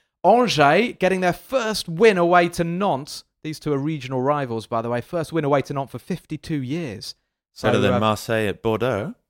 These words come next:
Speaker 1: Stéphane Moulin, um, giving, uh, himself, yeah, uh, uh, another claim for the, uh,
Speaker 2: And they're
Speaker 1: coach
Speaker 2: back
Speaker 1: of the
Speaker 2: up to
Speaker 1: decade.
Speaker 2: eighth and within touching distance of, of European spots as well, Angers now.
Speaker 1: Absolutely. Nice three,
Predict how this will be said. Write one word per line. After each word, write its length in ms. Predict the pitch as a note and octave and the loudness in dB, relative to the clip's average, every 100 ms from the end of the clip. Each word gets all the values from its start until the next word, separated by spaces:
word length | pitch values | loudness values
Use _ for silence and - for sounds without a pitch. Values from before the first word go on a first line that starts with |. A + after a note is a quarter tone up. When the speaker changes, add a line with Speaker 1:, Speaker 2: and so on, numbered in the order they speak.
| - | -20
Speaker 1:
Stéphane 380 | - D3 C#3 B2+ | -16 -14 -12 -6
Moulin, 460 | C#3+ C3 A#2 A2+ | -4 -4 -6 -6
um, 400 | A2 A2 G#2 G2+ _ _ | -6 -6 -8 -14 _ _
giving, 400 | C3+ A#2 A#2 A2 | -12 -10 -10 -8
uh, 200 | G#2+ G#2 | -6 -6
himself, 600 | G2+ A2+ - A#2 G#2 _ _ _ - | -8 -14 -10 -10 -10 _ _ _ -16
yeah, 220 | F#2+ F2+ _ - | -16 -18 _ -16
uh, 200 | F#2+ - _ _ _ _ _ | -14 -14 _ _ _ _ _
uh, 340 | G#2+ - - - - | -14 -14 -16 -14 -10
another 440 | G#2+ A2+ G#2 F#2+ _ | -6 -4 -4 -8 _
claim 400 | - A2+ G2+ G2 | -6 -6 -6 -10
for 180 | - G#2 | -12 -10
the, 320 | G2 F#2+ F#2 - _ - | -8 -10 -12 -18 _ -12
uh, 60 | G2 | -4
Speaker 2:
And 160 | A2 | 2
they're 140 | A#2+ C#3 | 4 6
Speaker 1:
coach 60 | |
Speaker 2:
back 100 | G#2+ | 6
Speaker 1:
of 40 | G2+ | 4
the 60 | A2+ A2 | 2 4
Speaker 2:
up 60 | |
to 80 | A#2 | 4
Speaker 1:
decade. 240 | D3+ G2+ - | 6 6 2
Speaker 2:
eighth 120 | - | -2
and 100 | A2+ | -2
within 280 | G#2+ A#2 A2+ | -2 -2 -4
touching 400 | C#3 A#2+ - A#2 | -4 -6 -6 -6
distance 520 | B2+ - B2 A2+ - | -6 -6 -8 -8 -4
of, 460 | A#2+ A#2 A2+ G#2 _ | -2 -2 -6 -12 _
of 180 | A#2 G#2+ | -6 -2
European 500 | A#2+ A#2+ A2+ A#2+ A#2 | 0 0 0 -2 -4
spots 300 | - B2+ - | -4 -4 -4
as 120 | A2+ | -6
well, 200 | C3 E3+ | -4 -2
Angers 320 | F2+ E2+ F2 E2 | -2 -2 -4 -4
now. 240 | D#2 D2 _ _ | -8 -12 _ _
Speaker 1:
Absolutely. 460 | A2 - A2+ B2 C#3+ | -14 -10 -6 -2 0
Nice 540 | C#3+ E3+ E3 - - - | 2 2 0 -8 -10 -12
three, 600 | _ E3+ E3 D#3 D3+ D#3 | _ 0 2 4 2 0